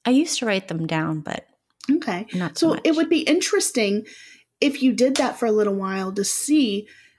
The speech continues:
Speaker 2: are you actually seeing things that give you information? Are you smelling things? Are you just knowing things from the dream? To kind of figure out, and it may be a combination of various things,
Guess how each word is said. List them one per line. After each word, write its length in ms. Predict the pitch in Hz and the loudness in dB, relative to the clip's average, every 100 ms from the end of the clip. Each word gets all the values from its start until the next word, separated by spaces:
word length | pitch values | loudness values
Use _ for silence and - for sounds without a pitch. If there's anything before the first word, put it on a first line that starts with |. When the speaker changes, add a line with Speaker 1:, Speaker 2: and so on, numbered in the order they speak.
| _ | _
Speaker 2:
are 140 | 220 226 | 0 2
you 160 | 220 | 4
actually 380 | 220 - - 214 | 2 0 -2 -2
seeing 600 | 202 - - 240 247 247 | 0 -2 0 4 4 4
things 340 | 247 247 247 240 | 4 2 2 2
that 100 | 220 | -2
give 160 | 240 | 0
you 140 | 233 233 | 0 0
information? 540 | 240 233 233 226 262 | 2 0 0 0 -2
Are 100 | 208 | -2
you 140 | 185 180 | -2 -2
smelling 720 | - - 202 185 202 214 214 | -2 0 0 0 0 2 0
things? 360 | - 214 214 - | 2 2 2 0
Are 100 | 180 | 0
you 140 | 175 | 0
just 240 | 170 - | -2 -2
knowing 640 | 185 185 180 185 214 220 226 | 0 0 0 2 4 2 2
things 360 | 226 226 220 | 0 0 2
from 160 | 226 226 | 2 2
the 80 | 220 | 2
dream? 540 | 233 233 226 226 226 - - - - - - | 0 2 2 2 -2 -6 -20 -20 -20 -20 -2
To 80 | 214 | -2
kind 240 | 214 233 | 2 2
of 80 | 202 | 2
figure 360 | - 208 208 196 | 0 0 0 2
out, 380 | 220 202 - - | 2 0 -2 -2
and 100 | 214 | 2
it 80 | 214 | 4
may 220 | 214 214 | 4 4
be 160 | 247 247 | 4 2
a 60 | |
combination 800 | 214 - 202 208 185 190 - 208 | 2 -2 0 2 2 0 0 -2
of 140 | 190 185 | -2 -2
various 600 | 196 185 254 220 - - | 0 2 4 2 0 -4
things, 400 | 123 - - | -4 -2 -4